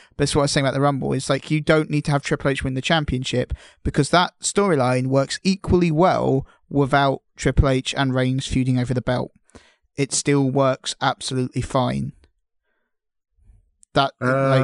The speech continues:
Speaker 1: like
Speaker 2: yeah, there is an element though, like Triple H's opening speech on Raw tonight or last night was
Speaker 1: For sure.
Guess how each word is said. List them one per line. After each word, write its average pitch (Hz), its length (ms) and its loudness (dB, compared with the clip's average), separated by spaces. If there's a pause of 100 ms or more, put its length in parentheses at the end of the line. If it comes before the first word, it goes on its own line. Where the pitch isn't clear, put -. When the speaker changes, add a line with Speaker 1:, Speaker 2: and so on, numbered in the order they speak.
(120)
Speaker 1:
like 107 80 -6
Speaker 2:
yeah, 160 300 2
there 151 140 2
is 175 120 2
an 165 80 2
element 127 380 2
though, 98 160 0
like 95 240 -2 (300)
Triple 104 260 -4
H's 98 260 -4
opening 95 260 -4
speech 95 360 -6
on 90 120 -4
Raw 98 240 -2 (100)
tonight 92 320 -6 (220)
or 92 100 -8
last 90 260 -8
night 87 200 -10
was 90 160 -6
Speaker 1:
For - 80 -4
sure. 160 400 -2